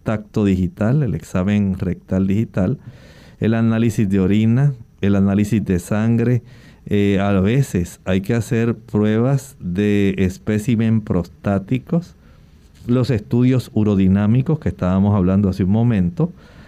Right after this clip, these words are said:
las pruebas de imágenes, como por ejemplo el sonograma prostático. O sea, todo esto, y también si fuera necesario una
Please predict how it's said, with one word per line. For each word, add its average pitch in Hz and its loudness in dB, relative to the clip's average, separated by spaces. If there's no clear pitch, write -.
las 101 -2
pruebas 107 0
de 101 2
imágenes, 160 2
como 120 0
por 127 0
ejemplo 131 0
el 98 2
sonograma 101 0
prostático. 107 -2
O 101 -2
sea, 139 0
todo 165 0
esto, 165 0
y 117 2
también 135 0
si 143 -2
fuera 131 0
necesario 139 0
una 120 0